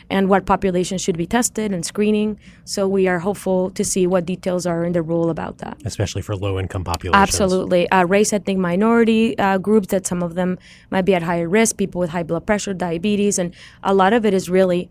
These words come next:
Speaker 1: who you should test, how do you should test them, and then educating physicians and patients as to what to do with the information.
Speaker 2: A-, as an aside, I think it's interesting that the Trump administration is pursuing this, both politically and policy-wise.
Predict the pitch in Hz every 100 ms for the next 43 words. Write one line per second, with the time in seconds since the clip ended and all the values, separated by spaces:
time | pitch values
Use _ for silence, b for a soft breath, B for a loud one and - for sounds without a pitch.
0 | - - 240 254 262 - 247 208 190 185
1 | - - 185 226 226 247 - 196 - 180
2 | 175 175 b b - 196 196 185 190 208
3 | 185 175 196 185 220 214 196 190 180 302
4 | 339 202 185 302 - 190 180 185 175 170
5 | 165 160 165 - 170 - - - B B
6 | - 120 135 120 110 104 92 - 98 92
7 | 92 - - 117 - 107 101 110 - 98
8 | 104 95 - - 104 101 95 92 - 92
9 | 101 90 - 90 - 196 104 90 - 101
10 | 90 _ - 98 95 - 98 90 87 80
11 | 135 120 - 95 85 85